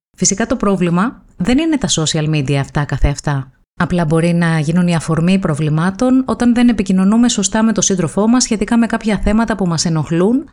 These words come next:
και αφορούν στη δραστηριότητά μας στα social media. Θα ήθελα να δούμε λοιπόν κάποια συνηθισμένα προβλήματα που δημιουργούνται μέσω των social media. Το να μοιράζεσαι πολλές πληροφορίες ή να μοιράζεσαι λίγες πληροφορίες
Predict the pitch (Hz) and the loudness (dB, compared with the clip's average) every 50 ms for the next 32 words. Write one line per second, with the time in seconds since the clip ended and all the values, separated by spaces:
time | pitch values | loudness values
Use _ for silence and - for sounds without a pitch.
0 | _ _ _ - 226 220 247 247 269 294 311 294 - - 277 - 226 233 - - | _ _ _ -4 -2 0 0 0 2 0 0 -2 -2 -2 -2 0 0 0 0 0
1 | 233 226 247 262 254 254 254 247 226 202 170 151 147 135 - - - - - - | 0 0 0 0 -2 -2 0 0 2 2 2 0 -2 -4 -6 -8 -8 -12 -10 -8
2 | - 160 - 170 151 - 160 151 151 151 147 139 127 131 135 135 135 131 - _ | -6 -4 -4 -4 -2 -2 -2 -2 -2 0 -2 -2 -2 -2 -4 -4 -6 -8 -14 _
3 | _ _ _ _ _ - 170 170 165 202 190 185 180 170 160 151 160 170 165 156 | _ _ _ _ _ -4 -2 -2 0 2 2 2 2 0 0 0 0 0 0 -2
4 | 151 147 - - 160 170 208 254 262 240 208 208 240 226 196 196 185 180 - 180 | -2 -4 -2 -2 0 0 0 0 0 -2 -2 0 0 0 2 2 2 2 0 0
5 | 156 160 180 208 226 240 233 - 208 175 180 202 214 208 180 160 - 156 147 139 | 0 0 2 2 2 2 2 2 0 2 2 2 4 2 2 0 0 -2 -4 -4
6 | - - 175 147 165 165 160 160 151 151 165 156 156 151 156 156 156 151 - 151 | -4 -4 -4 -2 0 0 0 -2 -2 -2 -2 -2 0 0 0 0 0 0 -2 -2
7 | - 160 151 - - 156 143 - 165 151 147 147 151 147 131 120 131 123 127 131 | -4 -2 0 0 0 0 0 -2 -2 -2 0 0 0 0 0 0 -2 -2 -4 -6
8 | - - _ _ _ _ _ - 208 190 190 180 180 185 214 240 254 302 - 285 | -10 -14 _ _ _ _ _ 0 2 2 2 2 2 2 0 0 0 0 -2 -2
9 | 277 - - 214 190 185 202 226 240 - - 247 233 226 - - 185 190 196 180 | -4 -4 -2 0 0 2 2 0 0 -2 -2 -2 -2 -2 0 0 0 2 2 0
10 | 151 135 127 120 - - - - _ _ _ _ 196 208 226 240 247 240 196 196 | 0 -2 -2 -2 -2 -4 -4 -6 _ _ _ _ 0 2 2 4 2 2 2 2
11 | 185 185 208 220 208 220 - 262 262 254 - - - 226 226 240 247 214 151 160 | 2 2 2 0 0 0 0 0 -2 -2 -4 -4 -2 0 2 2 2 2 2 0
12 | 151 - - 160 151 151 - - 151 143 143 143 139 135 - - - | -4 -4 -4 -4 -4 -4 -4 -4 -4 -2 -2 -2 -2 -2 -4 -4 -4